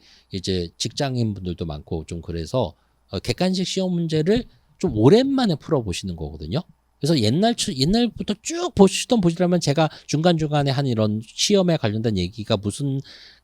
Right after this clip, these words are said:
건지 자연스럽게 몸으로 터득하고 있는데 그렇지 않은 분들은 그거를 까먹었을 분들이 많아요. 그럼 그런 거를 오히려 더 중요하게 여기셔야 돼요. 그래야지 공부하신 만큼의 성과가 나는 겁니다.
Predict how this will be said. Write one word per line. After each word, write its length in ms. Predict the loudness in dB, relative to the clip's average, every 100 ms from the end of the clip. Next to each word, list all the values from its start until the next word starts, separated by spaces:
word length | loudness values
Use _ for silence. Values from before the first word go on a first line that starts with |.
| 0
건지 520 | 0 0 -6 -2 -2
자연스럽게 840 | 2 6 8 8 6 6 4 2
몸으로 320 | 4 4 4
터득하고 540 | -2 -2 -4 -2 -2 -2
있는데 440 | -4 -4 -2 -2 _ _ _ 2
그렇지 360 | 6 6 6
않은 260 | 0 2 0
분들은 360 | 2 2 0 0
그거를 340 | 0 2 2
까먹었을 720 | -2 -6 -4 0 0 2 0
분들이 440 | -2 -6 -4 -4
많아요. 380 | -4 -4 -6 -10 -14 _ _ _
그럼 160 | -6
그런 260 | -4 -4 -2
거를 380 | 0 4 4 2 _ -20 _ _
오히려 380 | 2 6 6 4
더 120 | 2
중요하게 560 | -2 -2 0 2 0 0
여기셔야 380 | -6 -4 -8 -10
돼요. 180 | -14 -20 _ _ -4
그래야지 720 | 0 2 0 -2 0 0 -2 _ _
공부하신 640 | 0 2 2 2 0 -2
만큼의 400 | -4 -6 -6 -8
성과가 380 | -6 -6 -4 -4
나는 240 | -4 -6 -6
겁니다. 440 | -6 -10 -18 -20